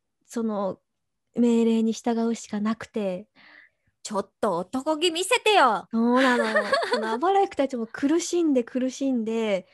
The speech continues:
Speaker 2: うん。
Speaker 1: どうしようって時に、もうルキアの処刑も決まっちゃっ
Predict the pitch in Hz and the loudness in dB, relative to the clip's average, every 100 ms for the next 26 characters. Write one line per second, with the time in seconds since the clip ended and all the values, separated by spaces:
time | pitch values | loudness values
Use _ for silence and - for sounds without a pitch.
0 | - 214 294 392 214 226 226 196 - 180 | -8 0 4 4 4 0 0 -2 -6 -12
1 | 196 185 185 208 196 226 240 214 - 240 | -12 -12 -8 -4 -2 0 0 -2 -6 -6
2 | 262 269 220 220 214 240 240 240 254 262 | -4 -4 -6 -6 -8 -8 -8 -6 -2 0
3 | 269 - 269 | -2 -6 -10